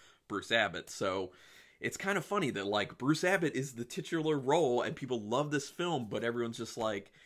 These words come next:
if you said to a lot of people, "Oh yeah, Bruce Abbott," even people who, like, love Reanimator, they'd be like, "Who?" But if you say Jeffrey Combs or you say Barbara Crampton, people are like, "Oh, yeah, yeah, yeah." Because they're, the way they acted is way more, like,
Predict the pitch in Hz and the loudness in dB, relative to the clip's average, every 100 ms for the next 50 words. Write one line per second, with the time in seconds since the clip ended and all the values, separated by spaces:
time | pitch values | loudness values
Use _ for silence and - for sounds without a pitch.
0 | - - 143 180 - 165 165 139 120 117 | -8 -6 -4 -4 0 0 2 4 4 2
1 | 113 - 120 104 87 - - 180 180 120 | 0 -6 -6 -4 -4 -8 -6 -2 0 -2
2 | 120 135 - - 120 117 87 - 139 156 | -2 -2 -2 -6 -4 -4 -6 -6 -4 0
3 | 180 190 165 147 127 107 107 110 123 113 | 0 -2 0 2 2 0 0 0 0 0
4 | 107 104 113 131 139 135 110 104 85 - | -4 -2 -4 0 0 0 -2 -4 -4 -10
5 | - 123 165 330 - - - _ 117 113 | -4 0 2 0 -4 -16 -20 _ -4 -4
6 | 131 139 117 - - 87 - 175 160 127 | -2 0 0 -2 -4 -6 -4 -2 -2 -4
7 | 104 - 98 92 90 - - 143 139 110 | -6 -4 -2 -2 -6 -8 -4 -4 -2 -6
8 | 101 104 95 85 78 - 117 127 92 95 | -6 -6 -6 -6 -10 -8 -6 -6 -6 -6
9 | 95 95 95 87 - - - - - - | -4 -4 -4 -4 -6 -10 -20 -20 -20 -20
10 | _ - 120 143 131 113 151 202 202 - | _ -6 0 0 0 -2 -2 2 0 -2
11 | - _ _ - 127 165 165 123 135 104 | -12 _ _ 0 2 2 2 0 0 2
12 | 101 - 98 90 87 95 98 92 92 85 | 0 0 -6 -6 -8 -8 -6 -6 -6 -8
13 | 82 92 87 - | -8 -8 -8 -12